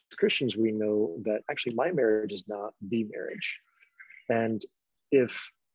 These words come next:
if marriage is gonna show us what the gospel looks like, you talked about, uh, family, you know, showing us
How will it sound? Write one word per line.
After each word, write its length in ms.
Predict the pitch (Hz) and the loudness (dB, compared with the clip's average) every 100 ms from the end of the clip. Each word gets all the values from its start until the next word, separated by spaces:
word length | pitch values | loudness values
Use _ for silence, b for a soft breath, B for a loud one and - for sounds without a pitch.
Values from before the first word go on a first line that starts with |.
| _ - | _ 0
if 160 | 135 127 | 2 2
marriage 720 | 120 139 190 156 120 - - - | 2 4 6 6 4 2 -4 0
is 140 | 127 | 0
gonna 180 | 107 117 | 2 0
show 380 | - - 135 127 | 0 4 6 6
us 200 | 113 - - | 4 0 -2
what 160 | 123 | 0
the 100 | - | 2
gospel 440 | 107 110 - 101 101 | 2 2 0 -2 0
looks 240 | 113 - | 0 -2
like, 100 | 98 117 | -6 -2
you 80 | |
talked 220 | 107 110 - | -2 -2 -2
about, 420 | 101 101 101 104 _ - | -2 0 0 -4 _ -8
uh, 180 | 101 104 | -8 -8
family, 600 | - 107 107 110 107 107 _ _ _ - 104 - | -4 -4 -2 0 0 -2 _ _ _ -20 -20 -12
you 100 | 110 | -10
know, 60 | 98 | -4
showing 340 | - 107 104 | -2 -2 -4
us 240 | 101 - | -6 -8